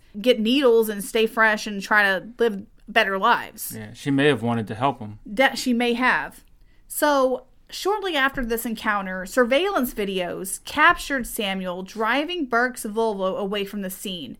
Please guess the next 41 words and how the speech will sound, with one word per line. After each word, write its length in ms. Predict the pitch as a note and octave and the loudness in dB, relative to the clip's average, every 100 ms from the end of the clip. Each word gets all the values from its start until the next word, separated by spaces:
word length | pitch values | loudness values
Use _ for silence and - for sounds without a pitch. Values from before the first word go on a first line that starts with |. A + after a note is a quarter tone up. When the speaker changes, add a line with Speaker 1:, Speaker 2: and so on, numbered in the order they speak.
| - | -4
Speaker 1:
and 140 | A3+ | -2
she 320 | - - E4+ | -2 -2 -2
sat 420 | E4+ - A#3 G#3+ A3+ | -2 2 2 2 0
in 120 | G#3+ | -6
the 80 | G#3 | -6
passenger 640 | - G3+ G3 G3 F#3 F3+ | -2 0 0 -8 -10 -10
seat. 380 | - - A#2 - - | -10 -12 -14 -16 -6
So 240 | - B3 | 0 0
clearly, 720 | A#3+ - F4+ G4 F4 C4 B3 G3+ | 0 -2 0 2 2 0 0 -2
at 140 | A3+ | -2
this 160 | A#3+ - | -2 -2
point, 240 | A#3+ A3 | -4 -2
they 120 | G#3+ | -2
know 340 | G#3 G#3 F#3 F#3 | 0 0 -2 -6
that 80 | |
he's 220 | F#3+ G#3+ G3 | -8 -6 -6
abducted 500 | F#3 F#3+ E3 - - | -4 -4 -6 -8 -10
her. 300 | F2 B1+ G3+ - - | -12 -12 -18 -20 -14
Speaker 2:
Yeah, 280 | C#3 A2+ G#2 - | -10 -8 -10 -8
absolutely. 480 | A#2 A#2+ B2+ B2 A#2 | -8 -8 -6 -6 -4
Speaker 1:
Yes, 200 | G3+ F#3+ - | -4 -6 -2
even 240 | F4 G#4+ | -2 -2
if 60 | F#4 | -4
she 120 | - | -4
was 100 | D4 | -6
trying 240 | - C4+ A#3+ | -2 0 0
to 80 | G#3+ | 0
help 240 | A3 G3 | -2 -4
him, 160 | G3 F#3 | -6 -8
it's 160 | G3 | -6
unlikely 460 | B3 A#3+ A3 G3+ G#3 | -2 0 0 -2 -4
that 140 | F#3+ F#3 | -6 -8
she 160 | A#3 | -8
would 160 | G3+ F#3+ | -6 -4
give 160 | F#3 | -4
him 140 | F#3 F#3 | -4 -8
the 80 | F3+ | -8
keys 260 | - G3 | -8 -8
to 100 | G3 | -8
her 100 | F#3 | -8
car. 340 | D#3+ B2 D#2+ | -8 -8 -10